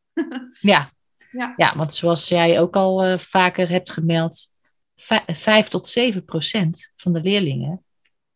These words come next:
Speaker 2: hebben een taalontwikkelingsstoornis. Dat is omgerekend minimaal eentje per klas.
Speaker 1: Ja.
Speaker 2: Nou, misschien wel meer, hè?
Speaker 1: Maak twee, ja. En ik, het is ook echt, als ik op scholen kom, ik kom op veel scholen, dat ik dan, eh,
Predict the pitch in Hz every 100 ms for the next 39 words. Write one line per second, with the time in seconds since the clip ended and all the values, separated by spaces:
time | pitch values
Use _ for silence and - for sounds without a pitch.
0 | _ - 208 151 135 139 _ - 247 226
1 | 156 - 139 147 - - - - - -
2 | 170 170 - 214 202 175 160 135 147 170
3 | - - - 185 254 262 185 147 151 -
4 | 160 160 156 - 147 - 120 156 - -
5 | _ - 220 _ _ - 151 127 - 175
6 | 214 262 240 139 196 - _ _ - 247
7 | - _ 196 214 247 247 233 - - 208
8 | 202 - - 233 226 214 - 233 - _
9 | _ - _ 226 220 220 - - 220 214
10 | 202 - 247 247 226 214 202 196 247 240
11 | - 226 220 220 226 - _ _ _ _
12 | _ _ _ _ 226 220 202 214 196 196
13 | _ 196 196 196